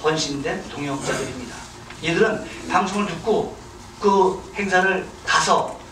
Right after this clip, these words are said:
주머니를 열어서 헌금하시는, 네, 오늘도 많이 오셨네요. 너무 감사하고요. 이런 진정한 동역자들입니다. 우리 케이씨비엔 미주 기독교 방송과 같이 동역하는, 네, 이러한 새로운 정기가 되는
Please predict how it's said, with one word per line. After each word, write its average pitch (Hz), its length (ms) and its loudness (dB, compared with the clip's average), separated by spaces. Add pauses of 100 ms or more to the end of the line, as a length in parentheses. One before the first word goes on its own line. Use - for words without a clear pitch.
(160)
주머니를 175 440 2
열어서 147 240 2
헌금하시는, 226 640 2 (500)
네, 135 60 0
오늘도 190 220 6
많이 170 220 2
오셨네요. 135 500 2 (200)
너무 147 160 -4
감사하고요. 139 640 0 (300)
이런 214 400 4 (220)
진정한 185 480 4
동역자들입니다. 165 760 -2 (1800)
우리 110 260 -8 (520)
케이씨비엔 127 540 -4 (180)
미주 123 220 -10
기독교 - 300 -4
방송과 - 560 0 (520)
같이 - 360 -4
동역하는, - 640 0 (360)
네, - 140 -14
이러한 120 460 -2
새로운 135 320 -4
정기가 143 400 0
되는 143 180 0